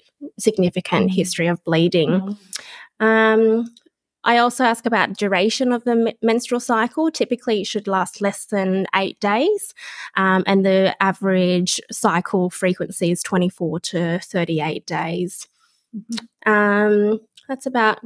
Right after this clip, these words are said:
Speaker 2: Yeah.
Speaker 1: it for the
Speaker 2: Yeah, perfect.
Speaker 1: symptoms.
Speaker 2: I think, um, I think asking a really nice, thorough history is gonna give us a good idea of how heavy Fatima's bleeding is. Um, and maybe just, Shirley, while we're, while we're doing this assessment of what's going on with Fatima, what would you look for when you then go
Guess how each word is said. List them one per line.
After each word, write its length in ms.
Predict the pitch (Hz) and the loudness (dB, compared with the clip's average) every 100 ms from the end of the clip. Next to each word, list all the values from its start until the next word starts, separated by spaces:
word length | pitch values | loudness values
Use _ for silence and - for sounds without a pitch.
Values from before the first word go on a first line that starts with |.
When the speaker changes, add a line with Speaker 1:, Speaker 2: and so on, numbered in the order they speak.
| - _ | -18 _
Speaker 2:
Yeah. 260 | 208 208 269 | -8 -4 -4
Speaker 1:
it 160 | 277 | -4
for 120 | - 247 | -4 -4
the 280 | 226 208 214 | -2 -2 2
Speaker 2:
Yeah, 220 | 214 247 | 2 2
perfect. 340 | - 202 226 | 2 2 4
Speaker 1:
symptoms. 400 | 262 196 294 392 - - - | 2 2 2 -4 -6 -16 -4
Speaker 2:
I 80 | 220 | 0
think, 300 | 262 262 254 | 4 2 4
um, 400 | 240 202 185 180 - | 0 0 -2 -2 -2
I 80 | 190 | -2
think 420 | 196 202 202 190 - _ | 0 0 0 -4 -12 _
asking 400 | 196 196 - 196 - | 0 0 -2 -6 -4
a 80 | 196 | -4
really 340 | 208 208 202 | -2 0 0
nice, 260 | 180 170 185 | 0 -2 0
thorough 280 | 175 170 165 | 2 2 0
history 400 | 165 - 175 165 | -2 -2 0 0
is 100 | 165 | 0
gonna 160 | 170 | -2
give 180 | 170 170 | 0 0
us 140 | 170 | -2
a 60 | 170 | -2
good 240 | 165 170 | -2 0
idea 420 | 170 165 165 160 160 | 2 0 -2 -6 -4
of 100 | 160 | -6
how 300 | - 170 156 | -4 -2 -2
heavy 540 | 160 170 165 160 156 - | -2 -4 -2 -4 -6 -6
Fatima's 520 | - 151 160 160 160 | -4 -4 -4 -8 -8
bleeding 420 | - 160 156 156 160 | -8 -8 -6 -8 -8
is. 380 | 175 320 392 - - - - - | -6 -6 -8 -12 -18 -18 -18 -6
Um, 400 | 208 208 214 208 208 - | 0 0 2 0 -2 -2
and 280 | 254 262 - | 2 2 0
maybe 380 | 240 262 285 339 | 0 2 2 2
just, 300 | 339 320 - | 0 -2 0
Shirley, 240 | 247 220 208 | 0 2 2
while 160 | 202 | 2
we're, 180 | 196 190 190 | 2 0 -2
while 260 | 190 185 180 | -4 2 2
we're 100 | 185 | 2
doing 320 | 165 226 226 | 2 2 2
this 160 | 208 - | 2 0
assessment 460 | 170 170 - 170 | -2 -2 -2 -2
of 100 | 160 | -2
what's 180 | 165 - | -2 -2
going 220 | 165 165 | -2 -2
on 100 | 160 | -2
with 160 | 165 160 | -2 -2
Fatima, 440 | 160 160 160 160 | -2 -2 -2 -4
what 260 | 175 247 277 | 0 0 0
would 160 | 311 | 0
you 80 | 294 | 0
look 240 | 226 220 - | 2 0 0
for 420 | 233 208 196 185 | 0 4 4 2
when 200 | 190 190 | 2 2
you 100 | 185 | 2
then 300 | 185 185 185 | 0 2 2
go 360 | 175 170 170 | 2 2 2